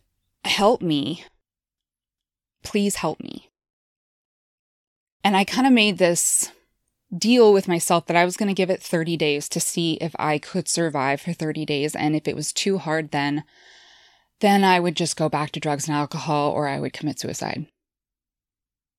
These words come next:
And the thirty days came, but within that time, I had had an enormous amount of signs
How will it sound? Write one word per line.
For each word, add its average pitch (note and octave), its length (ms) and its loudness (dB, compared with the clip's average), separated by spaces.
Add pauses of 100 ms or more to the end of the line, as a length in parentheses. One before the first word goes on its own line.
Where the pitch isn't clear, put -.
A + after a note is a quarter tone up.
(520)
And D3 520 -2 (840)
the F#3+ 80 -8
thirty A3+ 340 4
days G3 380 6
came, E3 520 0 (920)
but D#3+ 120 -2
within G3 240 0
that G#3+ 180 2
time, F3+ 340 0
I E3 80 2
had E3 140 0
had D#3+ 540 -4 (840)
an F#3 140 -2
enormous G3 840 2
amount E3 300 -2
of - 100 -10
signs E3+ 800 -4